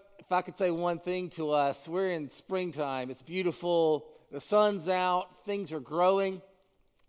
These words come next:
And yet, it, all of this pales in comparison to what this world is going to be like when the glory of God covers the earth as the waters cover the sea.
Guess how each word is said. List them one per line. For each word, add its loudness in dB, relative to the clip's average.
And -4
yet, 2
it, -8
all 6
of 6
this 2
pales 4
in -6
comparison -4
to -12
what -2
this -8
world -2
is -14
going -6
to -12
be -10
like -4
when -2
the -4
glory 2
of -2
God 0
covers -4
the -10
earth -4
as -10
the -14
waters -8
cover -14
the -16
sea. -20